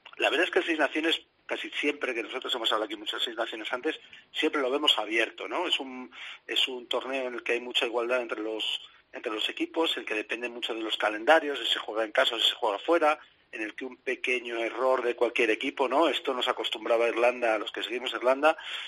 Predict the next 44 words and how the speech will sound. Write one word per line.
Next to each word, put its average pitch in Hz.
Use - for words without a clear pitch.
sabíamos 123
que -
había 117
años 127
que 113
ganaba, 120
ha 123
ganado 131
el -
torneo, 147
pero 127
ha 135
tenido 143
veinte 139
minutos 131
de 127
pájara 151
y 156
por 120
veinte 139
minutos 147
de 139
pájara 151
ha 143
perdido 139
un 135
partido 160
y 120
ya 139
no 127
ganó 113
el 113
Grand 113
Slam. 147
Quiere 139
decir 156
que 113
si 131
los 123
equipos 147
no 147
están 139
muy 123
enchufados, 156